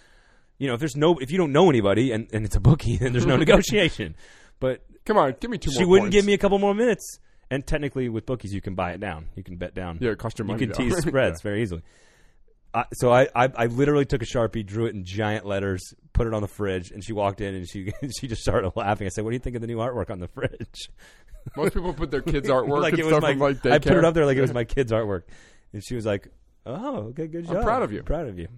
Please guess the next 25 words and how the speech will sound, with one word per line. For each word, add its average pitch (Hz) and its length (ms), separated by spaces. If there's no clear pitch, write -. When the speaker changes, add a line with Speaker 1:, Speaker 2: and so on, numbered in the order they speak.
Speaker 1:
I 92 80
was 95 80
like, 90 160
Speaker 2:
Yeah. - 60
Speaker 1:
"Are 120 100
you 147 120
really?" 269 300
Speaker 2:
Yeah. - 100
Speaker 1:
'Cause 139 160
you're 143 80
wrong. 240 300
<laughs> - 100
So 123 320
I 127 120
don't, 131 260
I 160 100
don't, 165 160
I 220 120
think 226 160
there 196 100
should 156 140
be 135 80
wiggle 117 340
room 95 400
in, 87 320